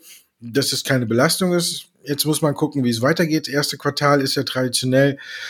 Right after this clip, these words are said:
ähm, oder die ersten Monate nicht so sehr, äh, für Lufthansa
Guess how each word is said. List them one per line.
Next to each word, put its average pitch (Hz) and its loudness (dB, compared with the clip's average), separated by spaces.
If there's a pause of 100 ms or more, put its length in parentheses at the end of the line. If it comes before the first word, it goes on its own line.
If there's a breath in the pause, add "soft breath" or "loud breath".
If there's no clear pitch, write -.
(200 loud breath)
ähm, 131 4
oder 110 -2 (120)
die 110 -8
ersten 113 -6
Monate 120 0
nicht 123 0
so 135 0
sehr, 123 2 (560 loud breath)
äh, 127 6
für 123 2
Lufthansa 120 2